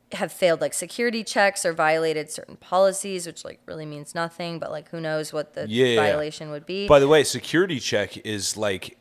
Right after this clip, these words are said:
Speaker 2: i-, it's like being audited in the Scientology sense. It's like when
Speaker 1: Yeah.
Speaker 2: they, they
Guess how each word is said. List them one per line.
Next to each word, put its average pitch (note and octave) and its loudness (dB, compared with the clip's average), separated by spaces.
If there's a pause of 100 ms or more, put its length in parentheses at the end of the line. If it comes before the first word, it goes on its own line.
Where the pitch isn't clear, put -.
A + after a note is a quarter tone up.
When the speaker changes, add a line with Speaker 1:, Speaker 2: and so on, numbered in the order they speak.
Speaker 2:
i-, G#2+ -6
it's B2 -2
like C3+ 4
being C3+ 6
audited F2+ 0 (300)
in A#2+ 0
the A#2 2
Scientology G2 0
sense. - -8
It's F2 -8
like G2+ -4
when A2 2
Speaker 1:
Yeah. E3 2
Speaker 2:
they, C3+ 6
they - -4